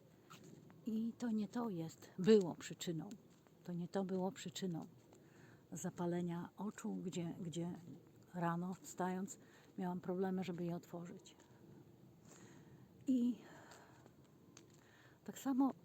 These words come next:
to jest, i to trwało, to trwało naprawdę jakiś czas. Pracowałam długo z moimi oczami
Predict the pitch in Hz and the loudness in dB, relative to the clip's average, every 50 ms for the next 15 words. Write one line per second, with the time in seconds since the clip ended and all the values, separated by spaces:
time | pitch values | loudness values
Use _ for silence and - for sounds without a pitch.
0 | - - - - - - 247 247 226 208 - - - - - - - - - - | -20 -20 -20 -12 -6 -2 0 0 0 -2 -4 -10 -20 -20 -20 -20 -12 -6 -4 -2
1 | - 240 - - - - 277 285 220 - - - - - - - 175 - - - | -2 -2 -4 -4 0 0 0 2 2 0 0 -2 -10 -16 -18 -16 -14 -14 -10 -4
2 | - 214 220 220 208 202 196 - 202 190 190 190 185 185 185 180 - 175 156 - | -2 -2 0 0 0 0 -2 0 0 0 0 0 -2 -2 -4 -4 -6 -10 -10 -6
3 | - 175 160 170 - - - - - - - - - - - - - - - - | -4 -4 -4 -4 -8 -10 -20 -20 -20 -20 -20 -20 -20 -20 -20 -20 -20 -20 -20 -20
4 | - - - - - - - - - - - - 202 208 - - 202 180 196 190 | -20 -20 -20 -20 -20 -20 -20 -20 -20 -18 -10 -6 -6 -6 -4 -4 -2 0 0 2
5 | 190 196 208 220 240 240 185 180 180 175 185 180 175 180 175 175 170 165 165 - | 2 2 2 2 0 0 0 0 0 0 0 0 0 0 0 -2 -2 -4 -4 -6
6 | - 165 160 160 170 185 - | -6 -6 -6 -6 -6 -8 -10